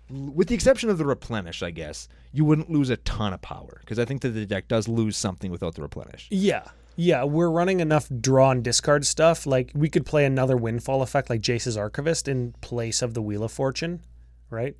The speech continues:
Speaker 1: Yeah.
Speaker 2: Just something and not lose a whole ton.
Speaker 1: Yeah.
Speaker 2: And again, especially based on the length of game this deck wants to play.
Speaker 1: Yeah.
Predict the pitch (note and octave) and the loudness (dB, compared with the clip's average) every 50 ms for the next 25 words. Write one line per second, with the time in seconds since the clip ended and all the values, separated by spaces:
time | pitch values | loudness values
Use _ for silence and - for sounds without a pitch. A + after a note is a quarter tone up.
0 | - - G#2+ A#2+ A2+ E2 - - - - - A3+ - - - - - - - - | -14 -8 -4 -4 -2 -4 -4 -8 -8 0 0 0 0 0 -4 -4 -2 -2 0 0
1 | - - A#2+ A#2+ B2+ B2+ - - E3 E3 E3+ F3+ F#3+ F#3 - - - - - - | -2 -2 -4 -6 -6 -8 -6 -4 -4 -2 -2 -4 -6 -8 -12 -16 -20 -20 -20 -20
2 | - - - - - - - - C#3 C3 B2 B2 A#2+ A#2+ A#2+ A#2+ A#2+ A#2 A2+ - | -20 -20 -20 -20 -20 -18 -8 -4 -2 -2 0 0 0 -2 -2 -2 -4 -4 -6 -8
3 | - C#3+ D3 C3 C3 C3 C3 C3 C3 - C#3 C#3 C3 C3 B2+ B2 B2 A#2 - - | -6 -2 0 2 4 4 4 2 0 -2 -2 0 2 4 4 4 2 0 -2 -2
4 | - B2 A2+ G#2 G2 - - - - A2 G2+ E2 A#1+ A1+ - - - - - G#2+ | -2 -2 -2 -2 -4 -4 -8 -10 -8 -8 -10 -10 -12 -16 -20 -20 -18 -14 -6 -2
5 | G#2+ F#2 D2+ A#1 - - - - - - - - - _ - E3 F3+ F3+ D#3 C#3 | 0 0 0 -2 -6 -12 -18 -20 -20 -20 -20 -20 -20 _ -10 -4 -2 -2 0 0
6 | D#3+ D#3+ B2+ G#2+ - - - - - F3+ E3+ - - F#3+ F#3+ E3 C3 D#3+ D#3+ D#3 | 0 -2 -2 -2 -2 -4 -2 0 2 2 2 2 2 0 0 0 2 2 0 0
7 | C#3+ - - D#3 D3 C#3+ - - - - - - C3 B2 C#3 C3 B2 A#2+ B2 B2+ | 0 0 -2 -2 -4 -4 -8 -12 -20 -20 -14 -12 -6 -2 -2 0 0 0 0 0
8 | C3 C3+ C#3 D3 - - - - - - D3 C#3+ C3+ C3 B2+ A#2+ A2+ - - - | 0 0 0 -2 -4 -8 -14 -16 -8 -4 0 0 2 2 0 -4 -8 -12 -12 -10
9 | C#3 A#2 G#2 - C3+ C3 C3 B2+ B2 B2 A#2 A2 B2 B2 G#2+ - - B2 G2+ - | -10 -6 -2 0 0 2 2 0 0 -2 -4 -2 -2 -2 -2 -4 -6 -6 -2 -2
10 | C3+ B2 A#2 - - A#2+ A2+ A#2+ A#2 G#2 - - - - A2+ - - - G#2+ G#2 | -2 -2 -2 -6 -10 -6 -4 -4 -6 -4 -6 -6 -6 -6 -8 -12 -12 -12 -12 -12
11 | G2 E2+ F2 - - - - - - - - F#2+ F#2 E2+ D#2 | -12 -14 -16 -20 -20 -20 -20 -20 -18 -12 -8 -8 -8 -8 -10